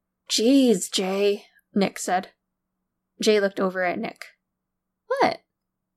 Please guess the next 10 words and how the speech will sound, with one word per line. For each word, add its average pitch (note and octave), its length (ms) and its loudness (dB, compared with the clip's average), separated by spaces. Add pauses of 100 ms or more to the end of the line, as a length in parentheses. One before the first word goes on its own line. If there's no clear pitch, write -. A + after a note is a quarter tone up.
(580)
"It's - 300 -6
weird," C4+ 580 2 (200)
Nick F#3+ 280 -2
said. - 300 -10 (1040)
"It's A3 320 0
convenient," F3+ 760 -2 (400)
Ashley G#3+ 340 -4
said, F3 380 -6 (160)
voice G#3+ 420 -4
sharp. - 380 -2